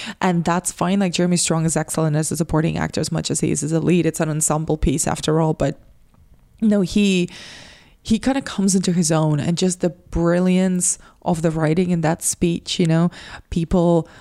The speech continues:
when he talks about the memory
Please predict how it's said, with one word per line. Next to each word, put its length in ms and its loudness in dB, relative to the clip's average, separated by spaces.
when 120 2
he 160 -2
talks 340 -2
about 540 0
the 220 0
memory 880 2